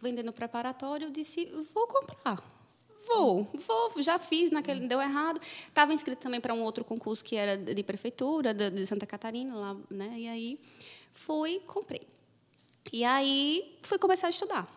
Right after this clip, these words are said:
né? Eu não, acho que eu não vou aprofundar nisso, que eles vão me perguntar, mas aí comecei a estudar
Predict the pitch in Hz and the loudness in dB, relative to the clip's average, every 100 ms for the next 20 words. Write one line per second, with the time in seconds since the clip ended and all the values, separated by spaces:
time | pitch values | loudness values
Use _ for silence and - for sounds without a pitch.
0 | - 202 208 214 226 214 220 220 220 240 | -10 -6 -4 -4 -4 -2 0 0 0 0
1 | 240 233 226 233 233 220 226 220 247 247 | 2 2 2 0 2 2 2 2 2 4
2 | 254 247 202 285 277 269 311 285 254 320 | 10 10 12 10 10 10 10 8 8 6
3 | - 311 311 370 349 370 415 | 6 4 4 2 4 4 2